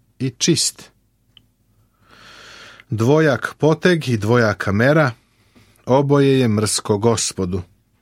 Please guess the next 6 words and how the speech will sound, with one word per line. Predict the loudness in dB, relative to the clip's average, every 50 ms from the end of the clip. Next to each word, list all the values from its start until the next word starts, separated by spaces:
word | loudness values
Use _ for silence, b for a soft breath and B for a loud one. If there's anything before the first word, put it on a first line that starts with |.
| _ _ _ _ _ _ _ _ _ _ _ _ _ _ _ _ _ _ _ _ _ _ _ _ _ _ _ _ _ -6
Laž | -2 0 2 2 2 2 0 0 -2 -4 -6 -6 -10 _ _ _ _ _ _ _ _ _ _ _ _ _ _ _
ili | -8 -6 -4 -2 -2 0
obmana | 2 2 2 2 2 2 2 2 2 2 2
je | 2 2 0 0 -2 -2 -6 _ _
suprotna | -12 -10 -6 -4 -4 -6 -6 -4 -4 -6 -6 -4 -6 -6 -6 -4
dobroti. | -2 -4 -4 -2 0 0 0 -2 -4 _ -16 -18 -18